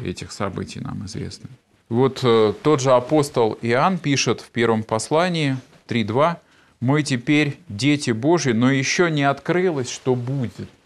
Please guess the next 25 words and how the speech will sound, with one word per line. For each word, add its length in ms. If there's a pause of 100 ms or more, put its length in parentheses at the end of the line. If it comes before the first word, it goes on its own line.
что 240
будем». 460 (1080)
Апокалиптическая 960
тематика, 840 (840)
наше 320
будущее, 880 (880)
вот 240
какими 580
мы 180
будем, 480
что 260
это 160
будет 400
за 200
жизнь, 280
ещё 320
пока 420
не 180
открылось. 760 (800)
Ещё 380
пока 560 (300)
как 200
бы 120
за 340
завесой. 720